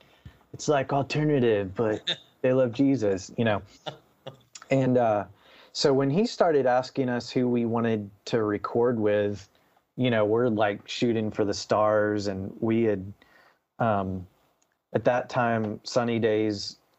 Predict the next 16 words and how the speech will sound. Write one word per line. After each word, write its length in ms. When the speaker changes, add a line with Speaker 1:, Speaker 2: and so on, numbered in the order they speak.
Speaker 1:
The 120
Rising 400
Tide 320
was 180
out, 340
so 80
we 140
were 100
trying 360
to 100
get 200
in 240
with 160
that 260
producer, 720
and 200